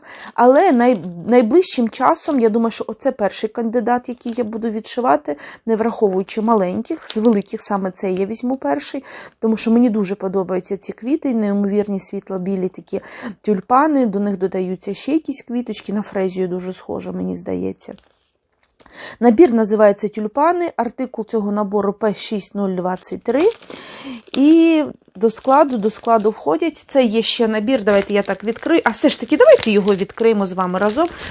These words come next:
хоча б один, тому що там деякі набори ви будете мати змогу, м, бачити в інших дівчат, але цього набору жодна з дівчин нашому С П не вишиває.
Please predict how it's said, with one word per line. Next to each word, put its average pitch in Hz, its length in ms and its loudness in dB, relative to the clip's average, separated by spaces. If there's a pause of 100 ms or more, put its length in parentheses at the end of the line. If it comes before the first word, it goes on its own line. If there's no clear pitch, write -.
хоча 285 320 6
б 302 100 0
один, 190 340 0
тому 240 220 0
що 262 140 -2
там 262 200 4
деякі 269 380 2
набори 269 460 6 (480)
ви 285 80 6
будете 285 400 4
мати 262 280 6
змогу, 269 460 6 (540)
м, 220 480 0
бачити 262 480 6
в 233 160 -4
інших 285 360 2
дівчат, 196 500 0
але 226 200 4
цього - 340 4
набору 262 500 4 (360)
жодна 269 360 6
з 208 80 0
дівчин 294 380 4
нашому 254 400 4
С 240 140 -2
П 294 200 0
не 262 200 2
вишиває. 196 640 -2